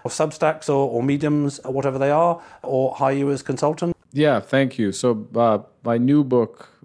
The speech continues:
Speaker 2: uh, Re-Architecting Trust, is now available for pre-order or order at Amazon and your, uh, favorite other online bookstore.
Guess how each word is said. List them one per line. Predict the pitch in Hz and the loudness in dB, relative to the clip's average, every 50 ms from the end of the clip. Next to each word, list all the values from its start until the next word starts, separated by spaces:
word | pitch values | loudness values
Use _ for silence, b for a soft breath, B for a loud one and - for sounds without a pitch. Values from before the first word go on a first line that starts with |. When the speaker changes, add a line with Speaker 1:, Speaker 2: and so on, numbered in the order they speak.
| - - - | -20 -20 -18
Speaker 2:
uh, | 101 101 104 98 | -14 -10 -8 -6
Re-Architecting | 98 107 123 120 113 117 117 110 - 120 - - 117 107 - - 101 95 | -2 0 0 2 2 2 2 0 -2 -4 -2 0 -2 -2 -2 -2 -6 -6
Trust, | 92 - - 143 147 143 135 - - - | -6 -2 0 0 0 0 -2 -6 -10 -8
is | 107 101 98 | -8 -8 -6
now | 110 107 107 101 | -4 -2 0 0
available | 101 92 101 104 104 104 95 98 95 95 | 0 0 0 0 0 0 0 0 -2 -2
for | 95 - 95 90 87 87 | -4 -6 -8 -8 -8 -8
pre-order | - - - 147 143 139 135 131 127 123 127 123 | -6 -4 -2 0 0 2 2 2 2 2 2 2
or | 113 98 95 95 | 2 2 2 0
order | 95 120 120 120 117 117 120 113 104 | 2 2 2 2 2 2 2 2 2
at | 95 92 - | 0 0 -2
Amazon | 113 117 113 117 110 110 110 107 104 104 101 98 98 | -2 -2 -2 -2 0 0 0 0 0 0 0 -2 -2
and | 92 92 92 | -4 -4 -4
your, | 90 92 90 90 90 92 | -6 -6 -6 -6 -6 -8
uh, | 90 90 | -8 -10
favorite | 90 - - 104 104 98 101 98 - | -8 -2 0 0 0 0 -2 -2 -2
other | 90 110 107 107 107 104 104 101 - b b b b b b b b _ - | -2 -2 0 0 0 0 -2 -4 -8 b b b b b b b b _ -6
online | 101 107 110 110 110 113 110 107 104 101 95 92 | -2 -2 0 0 0 0 0 0 0 -2 -4 -4
bookstore. | 90 107 113 110 - - - 143 139 147 - - 165 | -4 -4 -6 -6 -8 -8 -4 -4 -2 -2 -2 -4 -6